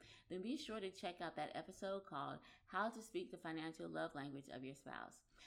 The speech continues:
However, in this episode, we are going to talk more about how money affects your marriage and what you can do to improve your finances this year, because that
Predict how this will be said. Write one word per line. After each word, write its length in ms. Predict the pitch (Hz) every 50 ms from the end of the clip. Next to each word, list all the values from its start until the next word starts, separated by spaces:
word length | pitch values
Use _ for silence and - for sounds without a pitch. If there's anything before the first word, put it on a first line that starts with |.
| - -
However, 460 | - 240 233 - - 240 247 233 208 180
in 180 | 160 165 160
this 220 | 202 311 359 - -
episode, 600 | - 202 - 170 - - 165 147 156 156 160 151 - - - - - -
we 220 | 165 233 294 349
are 100 | 349 330
going 240 | 277 277 240 226 214
to 100 | - 196
talk 300 | 208 190 175 165 156 156
more 220 | 165 175 185 185 175
about 160 | 170 175 170
how 140 | 175 156 160
money 240 | 165 160 156 147 -
affects 400 | - - - 226 311 302 - -
your 100 | 180 170
marriage 360 | 151 147 147 147 147 147 - - -
and 180 | 143 156 147
what 220 | 147 165 180 175 190
you 60 | -
can 180 | - 196 180
do 180 | 151 156 151 151 147 -
to 80 | 165
improve 400 | 104 139 - - 160 151 151 147 -
your 120 | 135 147 - -
finances 540 | 208 220 208 196 170 151 160 - 147 139 - -
this 200 | 135 - - 131
year, 160 | 117 78 55 - - - - - - -
because 420 | - 214 214 - 262 277 277 262 269
that 120 | 233 208